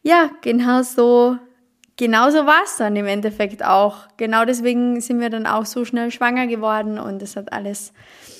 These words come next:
ja, seinen perfekten Lauf genommen und jetzt bin ich dann ab Juni, ähm, sind wir dann zu dritt in unserer kleinen Wohnung und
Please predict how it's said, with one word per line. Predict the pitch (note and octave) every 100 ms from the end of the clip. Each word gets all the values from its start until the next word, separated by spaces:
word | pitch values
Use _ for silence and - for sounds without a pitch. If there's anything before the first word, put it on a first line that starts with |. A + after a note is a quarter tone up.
| _ _ _ _ _ _ - - -
ja, | A3+ A3+ A3 _ _ _ _
seinen | - A3 G#3 G#3+ G#3
perfekten | G#3+ - G#3 - - G3 G3 -
Lauf | A3+ A3 G3+ -
genommen | G3+ G3+ G3 G3 G3+
und | G3+ G3 - - _ -
jetzt | G3+ - - _ -
bin | G3
ich | G3
dann | G3 G#3 - - - - -
ab | A#3 A#3
Juni, | G#3+ A3+ A#3+ A#3 A3+ A3+ A3 A3+ -
ähm, | G#3+ G3 G3 G3 F#3+ _
sind | - G#3+
wir | G3+
dann | G3+ G3
zu | A3+
dritt | G3+ C4+ E4+ - -
in | - B3+
unserer | B3+ C#4 A#3 A#3 A#3 A#3+ -
kleinen | B3+ A#3+ A#3+ A#3 G#3
Wohnung | A3 A#3+ A#3+ A#3 A3
und | G3+ G3+